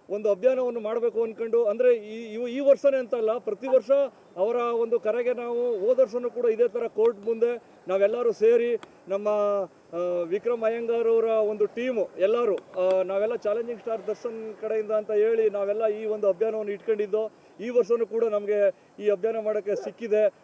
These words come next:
ಅವರು, ನಮ್ಮ ಚಾಲೆಂಜಿಂಗ್ ಸ್ಟಾರ್ ದರ್ಶನ್ ಅವರು ಏನ್ ಹೇಳ್ತಾರೆ,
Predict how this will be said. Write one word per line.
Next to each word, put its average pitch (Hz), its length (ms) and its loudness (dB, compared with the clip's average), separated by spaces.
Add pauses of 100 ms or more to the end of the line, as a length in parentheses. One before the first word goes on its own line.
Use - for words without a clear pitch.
(120)
ಅವರು, 240 420 6
ನಮ್ಮ 214 360 0
ಚಾಲೆಂಜಿಂಗ್ 233 440 -2
ಸ್ಟಾರ್ 214 280 -4
ದರ್ಶನ್ 226 280 -2
ಅವರು 220 160 2
ಏನ್ 233 320 6
ಹೇಳ್ತಾರೆ, 247 480 2